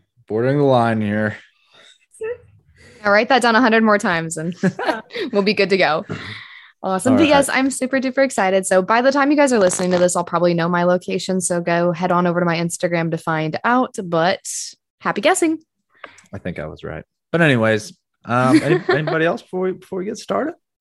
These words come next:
Speaker 1: We're ready? Let's do it. All right, cool. Um,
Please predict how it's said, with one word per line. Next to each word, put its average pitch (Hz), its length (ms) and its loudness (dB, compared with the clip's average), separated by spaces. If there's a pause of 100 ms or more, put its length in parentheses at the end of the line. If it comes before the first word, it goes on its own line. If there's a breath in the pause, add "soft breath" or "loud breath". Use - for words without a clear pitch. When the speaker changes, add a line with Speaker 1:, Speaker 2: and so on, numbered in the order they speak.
(760)
Speaker 1:
We're 175 140 -8
ready? 214 280 -8 (600)
Let's 175 140 -8
do - 200 -6
it. - 100 -12 (1000)
All 254 60 -4
right, 381 180 -2
cool. - 380 2 (420 loud breath)
Um, 151 580 2